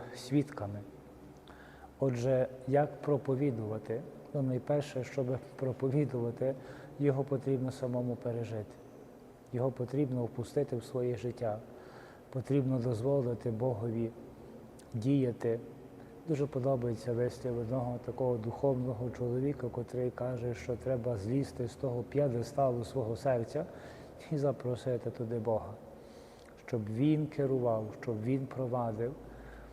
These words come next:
Інший натомість такий духовний чоловік каже, що треба перестати бути шофером свого життя і стати с-, і сісти собі збоку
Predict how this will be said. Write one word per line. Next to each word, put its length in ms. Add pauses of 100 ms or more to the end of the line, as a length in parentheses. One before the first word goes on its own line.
(380)
Інший 420
натомість 680
такий 280
духовний 580
чоловік 540
каже, 440
що 300 (400)
треба 280
перестати 640
бути 340
шофером 580
свого 360
життя 460 (240)
і 220
стати 400
с-, 360
і 280
сісти 400
собі 300
збоку 500